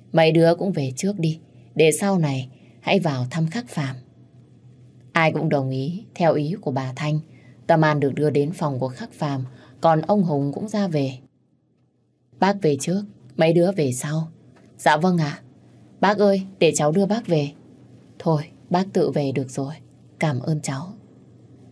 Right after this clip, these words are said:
Ông Hùng đi rồi, Dĩ Kiệt mới nhìn qua Bích Chi. "Anh đưa em về, hôm sau chúng ta vào thăm cậu ấy." "Dạ vâng." Anh nhìn qua Kiến Văn và nói ngay:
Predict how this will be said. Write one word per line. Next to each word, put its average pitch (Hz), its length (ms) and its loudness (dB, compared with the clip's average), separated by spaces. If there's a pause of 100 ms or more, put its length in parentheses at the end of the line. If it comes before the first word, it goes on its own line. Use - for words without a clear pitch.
(640)
Ông 160 160 4
Hùng 147 220 2
đi 156 160 2
rồi, 135 400 0
Dĩ 127 220 -2
Kiệt 151 180 2
mới 170 140 2
nhìn 143 240 0
qua 143 200 -6
Bích 170 200 -2
Chi. 151 300 -6 (1000)
"Anh 165 180 2
đưa 160 120 4
em 156 200 0
về, 143 200 -2 (420)
hôm 170 200 2
sau 160 460 2
chúng - 180 -6
ta 180 140 0
vào 147 180 0
thăm 165 240 -2
cậu 156 120 -2
ấy." 147 280 -6 (680)
"Dạ - 200 0
vâng." 165 220 0 (1080)
Anh 160 160 2
nhìn 143 200 0
qua 147 200 2
Kiến 147 280 -2
Văn 160 240 0
và 135 100 -4
nói 139 200 -4
ngay: 151 280 -4